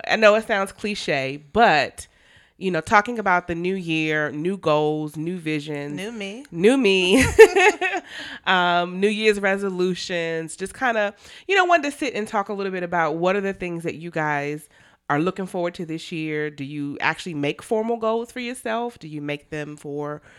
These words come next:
Speaker 1: your business? Do you make them for your children? You know, so I'm seeing a lot of posts about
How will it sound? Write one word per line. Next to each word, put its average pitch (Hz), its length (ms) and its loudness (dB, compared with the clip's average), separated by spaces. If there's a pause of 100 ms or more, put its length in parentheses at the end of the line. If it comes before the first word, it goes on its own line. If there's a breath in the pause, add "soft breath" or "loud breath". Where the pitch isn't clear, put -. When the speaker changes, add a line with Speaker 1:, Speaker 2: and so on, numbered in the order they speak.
(200 loud breath)
Speaker 1:
your 139 100 -6
business? 233 500 -2
Do 151 140 -18
you 135 80 -12
make 139 200 -10
them 147 120 -16
for - 100 -16
your 117 140 -12
children? 240 640 -4
You 233 80 -6
know, 156 120 -4 (520 loud breath)
so 190 360 2
I'm 240 140 6
seeing 320 260 -4
a 208 60 2
lot 185 220 2
of 185 100 -6
posts 180 360 -2
about 151 420 -4